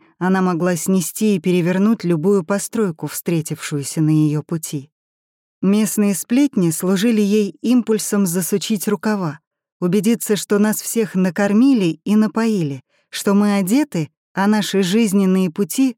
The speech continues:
расчищены. Впрочем, всё это я осознала только гораздо позднее.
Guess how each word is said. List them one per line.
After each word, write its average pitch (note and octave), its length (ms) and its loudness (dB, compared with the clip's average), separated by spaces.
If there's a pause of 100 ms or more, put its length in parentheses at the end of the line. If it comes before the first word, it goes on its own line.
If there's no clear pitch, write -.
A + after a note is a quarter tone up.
(120)
расчищены. D#3+ 840 -4 (1080)
Впрочем, G#3 560 -2
всё - 180 -4
это A#3+ 220 -2
я F#3+ 220 -2
осознала F#3+ 580 -2
только F3 420 -6
гораздо F3 480 -4
позднее. F3+ 640 -4